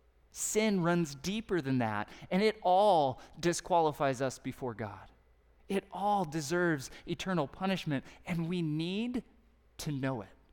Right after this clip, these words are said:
A friend of mine, a retired pastor, recently gave me some books, and one of the books was actually a commentary on the Sermon on the Mount. And as I was reading it and reading this passage,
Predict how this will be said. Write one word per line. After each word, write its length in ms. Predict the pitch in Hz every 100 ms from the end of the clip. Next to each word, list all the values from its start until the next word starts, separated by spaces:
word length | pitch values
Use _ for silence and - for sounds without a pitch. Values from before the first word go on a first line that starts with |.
| _ _ _ _ _ _ _ _ _ _ _ - -
A 220 | 139 135 -
friend 260 | - 180 175
of 80 |
mine, 200 | 151 139
a 40 | 139
retired 460 | 139 156 160 143
pastor, 400 | 147 151 143 139
recently 360 | 135 143 147 135
gave 220 | 123 127
me 140 | 127 123
some 280 | - 123
books, 440 | 110 127 - - - - -
and 320 | - 147 147 151
one 180 | 160 214
of 60 | 220
the 60 |
books 220 | 156 151
was 120 | 160 151
actually 300 | 151 160 147
a 20 |
commentary 640 | - 156 147 147 135 135
on 180 | 127 131
the 80 | 131
Sermon 320 | - 135 127
on 140 | 117
the 40 | 113
Mount. 460 | 117 135 120 107 - - -
And 100 | 165
as 140 | 165
I 80 | 175
was 160 | 156
reading 320 | 147 202 208 160
it 180 | 156
and 140 | 180 156
reading 280 | 185 190 156
this 300 | 156 139 - - -
passage, 640 | - 202 202 - 143 127